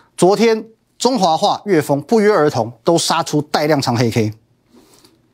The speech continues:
没有错吧？这一根创高之后急杀，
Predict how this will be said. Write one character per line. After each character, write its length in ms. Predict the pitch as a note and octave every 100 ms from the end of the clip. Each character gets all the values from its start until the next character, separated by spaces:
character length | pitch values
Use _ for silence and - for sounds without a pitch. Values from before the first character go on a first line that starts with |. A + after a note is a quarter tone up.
| _ _ _ _ _ _ _
没 100 | D3+
有 80 |
错 100 | D3+
吧？ 180 | C#3+ F2 - _ - _
这 120 | -
一 60 | E3+
根 200 | D#3+ D#3
创 240 | - A#3
高 160 | F#3 F#3+
之 120 | E3+
后 220 | F#3 - _
急 200 | - E3+
杀， 320 | F3+ G3 F3+